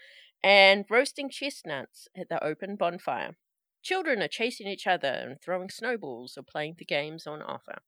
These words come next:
A snowman making contest is, seems to be in full swing in front of the Christmas tree lot, and we follow a child as they drag their parental guardian past the rather unique nativity scene, unique in that an electric guitar holds the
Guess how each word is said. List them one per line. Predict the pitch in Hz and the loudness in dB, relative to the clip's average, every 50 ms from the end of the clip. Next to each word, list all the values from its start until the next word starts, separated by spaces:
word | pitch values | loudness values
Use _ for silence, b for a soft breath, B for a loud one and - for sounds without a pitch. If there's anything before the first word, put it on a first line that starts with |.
| _ _ _ _ _ _ _ _ _ | _ _ _ _ _ _ _ _ _
A | - 175 | -8 -8
snowman | - - 269 349 359 277 190 160 135 135 147 | -6 -2 -2 0 2 2 2 0 0 -2 -2
making | 151 151 156 - 151 147 | -2 -2 -2 -4 -10 -8
contest | - - 143 151 - - 180 220 - - - | -6 -6 -6 -6 -8 -10 -12 -12 -14 -14 -14
is, | 143 139 - - | -14 -14 -14 -16
seems | - - - 165 160 - | -16 -14 -12 -12 -12 -14
to | - - | -14 -12
be | 165 165 | -10 -10
in | 147 147 | -10 -10
full | - - 185 196 | -10 -10 -10 -10
swing | - - - 180 208 254 285 | -12 -12 -10 -10 -10 -10 -10
in | 277 - | -12 -12
front | 170 - - - 175 | -10 -10 -10 -10 -10
of | 196 - | -10 -12
the | 190 | -12
Christmas | - - 247 269 - - - - - | -10 -8 -10 -10 -10 -12 -14 -16 -12
tree | - - 147 143 | -10 -10 -8 -8
lot, | 135 127 143 - - - - b b b b b b b b b b _ | -8 -10 -10 -10 -12 -18 -20 b b b b b b b b b b _
and | - 202 202 | -6 -4 -4
we | 214 226 | -4 -6
follow | 220 - 277 349 403 359 294 | -2 0 0 0 2 0 -2
a | |
child | 285 - - 233 226 214 185 165 156 147 | -2 -2 -2 0 0 2 2 0 0 -4
as | 147 - | -6 -4
they | - 156 165 | -4 -6 -4
drag | - 175 160 160 185 208 - | -2 -2 0 0 0 -2 -4
their | 208 190 | -6 -6
parental | 180 - - 180 196 254 294 - 294 220 | -4 -4 -4 -4 -4 -4 -4 -4 -4 0
guardian | 202 220 214 214 202 175 147 143 139 143 139 | 2 4 4 4 4 2 0 -4 -6 -6 -8
past | - - 175 196 226 226 - - | -4 -2 -2 -2 -2 -4 -8 -12
the | 170 165 | -12 -8
rather | 175 170 180 220 226 226 | -4 -4 -2 -2 -4 -6
unique | 220 202 208 180 165 190 220 - - - | -10 -8 -10 -8 -6 -6 -6 -6 -8 -10
nativity | - 143 - - - 208 202 - 120 | -12 -12 -10 -10 -12 -12 -10 -10 -12
scene, | 113 - - - 127 131 143 170 220 226 _ _ _ _ _ _ _ _ | -12 -12 -12 -10 -10 -8 -8 -10 -12 -14 _ _ _ _ _ _ _ _
unique | 151 170 175 190 202 233 240 - | -8 -6 -6 -6 -6 -8 -10 -12
in | 151 151 | -8 -6
that | 175 175 165 | -4 -4 -4
an | 156 147 151 | -4 -6 -8
electric | 135 131 139 175 - - - 180 - - | -10 -10 -10 -12 -10 -12 -14 -14 -14 -14
guitar | 160 143 - - 175 165 160 151 139 - | -16 -12 -6 -6 -4 -4 -4 -6 -8 -8
holds | 120 127 131 127 - - - - - - | -8 -8 -8 -8 -12 -18 -20 -20 -20 -20
the | 139 | -20